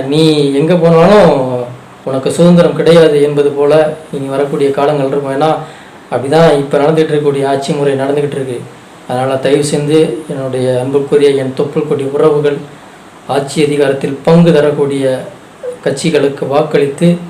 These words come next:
நமக்கான ஆட்சி அதிகாரத்தை பெறுவோம் என கேட்டுக்கொண்டு நல்லதொரு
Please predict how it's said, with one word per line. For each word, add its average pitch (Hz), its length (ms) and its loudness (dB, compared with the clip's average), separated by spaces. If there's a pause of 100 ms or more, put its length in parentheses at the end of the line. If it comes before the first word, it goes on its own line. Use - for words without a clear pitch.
(600)
நமக்கான 135 420 -2
ஆட்சி 135 300 -2
அதிகாரத்தை 135 560 -2
பெறுவோம் 147 380 0
என 127 200 -6
கேட்டுக்கொண்டு 139 500 -2 (960)
நல்லதொரு 147 540 4